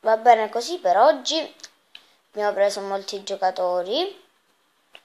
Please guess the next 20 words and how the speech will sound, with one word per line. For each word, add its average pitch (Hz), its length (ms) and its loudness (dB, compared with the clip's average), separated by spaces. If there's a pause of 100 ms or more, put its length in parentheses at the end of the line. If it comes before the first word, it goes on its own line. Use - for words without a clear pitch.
(260)
Io 247 300 4
questo 208 340 -2
modulo 175 300 -4
lo 175 100 -4
voglio 175 200 -6
andare 175 240 -6
a 277 60 0
fare, 165 460 -6
guardate 180 440 -8
qua, - 180 -12 (340)
ditemi 185 440 -12 (100)
cosa 185 240 -8
ve - 80 -10
ne 165 120 -8
pare. - 380 -12 (140)
È 190 140 -8
un 196 160 -6
quattro 240 340 2
tre 202 180 -2
tre, 196 420 -2